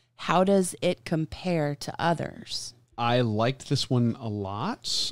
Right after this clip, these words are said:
Speaker 2: Again,
Speaker 1: Yeah.
Speaker 2: I think that their beer offerings here were very strong.
Speaker 1: Mm-hmm.
Speaker 2: I
Speaker 1: True.
Speaker 2: I don't know that I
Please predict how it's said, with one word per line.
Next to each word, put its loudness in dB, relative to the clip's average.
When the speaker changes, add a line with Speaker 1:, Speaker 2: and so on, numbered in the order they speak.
Speaker 2:
Again, 2
Speaker 1:
Yeah. 4
Speaker 2:
I 4
think 0
that 2
their 6
beer 6
offerings 4
here 0
were 0
very 0
strong. -2
Speaker 1:
Mm-hmm. -2
Speaker 2:
I 4
Speaker 1:
True. -8
Speaker 2:
I 4
don't 6
know 8
that 2
I 4